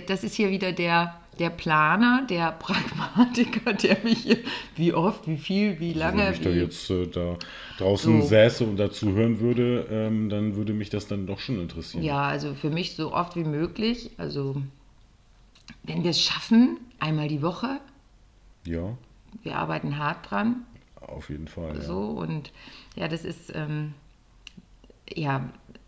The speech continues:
Speaker 1: da wird Christian für sorgen, dass wir das einmal die Woche machen, weil ich als das kreative Chaos,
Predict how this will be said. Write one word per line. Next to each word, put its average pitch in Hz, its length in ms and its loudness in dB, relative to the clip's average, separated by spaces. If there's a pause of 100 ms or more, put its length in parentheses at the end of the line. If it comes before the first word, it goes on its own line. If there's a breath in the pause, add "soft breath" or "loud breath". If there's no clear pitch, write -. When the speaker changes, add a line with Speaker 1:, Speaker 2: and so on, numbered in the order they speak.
(280)
Speaker 1:
da 156 260 -6
wird 165 180 -6
Christian 202 340 0
für 170 140 0
sorgen, 175 400 2
dass 202 140 -6
wir - 80 -4
das 196 120 -4
einmal 190 240 -2
die 190 140 -4
Woche 202 220 -2
machen, 208 320 0
weil 180 200 -4
ich - 340 -6
als 165 460 -4 (2000 loud breath)
das 180 200 0
kreative 240 640 4
Chaos, - 880 0